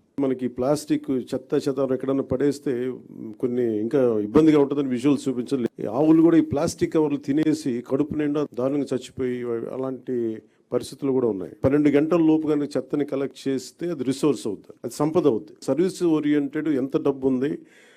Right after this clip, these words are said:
అది ఈ సాలిడ్ లిక్వి-, లిక్విడ్ రిసోర్స్ మేనేజ్మెంట్లో ప్రతి పడేసిన ప్రతి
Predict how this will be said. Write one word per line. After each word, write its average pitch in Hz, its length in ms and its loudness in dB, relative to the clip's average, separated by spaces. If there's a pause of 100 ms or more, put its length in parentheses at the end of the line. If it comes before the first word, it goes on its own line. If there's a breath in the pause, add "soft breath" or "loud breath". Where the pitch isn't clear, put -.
(280 soft breath)
అది 127 560 -2 (200)
ఈ 117 80 -6
సాలిడ్ 165 500 0
లిక్వి-, 147 520 2
లిక్విడ్ 135 300 0
రిసోర్స్ 147 400 0
మేనేజ్మెంట్లో 131 800 2
ప్రతి 135 440 -2
పడేసిన 151 480 2
ప్రతి 147 420 -2